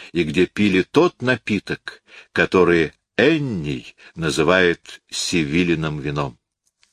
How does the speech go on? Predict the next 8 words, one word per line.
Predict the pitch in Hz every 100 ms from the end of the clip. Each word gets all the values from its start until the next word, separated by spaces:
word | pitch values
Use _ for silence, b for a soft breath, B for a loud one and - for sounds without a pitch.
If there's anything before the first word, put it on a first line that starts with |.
| _ _ _ _ _ _ _ _ _ _ _ _ _ _ _ _ _ _
Сент-Антуанское | - 107 120 117 117 107 110 117 - 107 107
предместье — | 104 90 98 110 - 127 127 _ b b b b
это | 87 92 107 101
запасное | 80 87 110 - 110 113
хранилище | 104 95 90 98 98 - 92
народа. | 87 87 78 65 - _ _ _ _ _ _ _ b b
Революционное | 82 82 87 92 - 135 139 135 127
потрясение | 123 110 107 143 147 110 78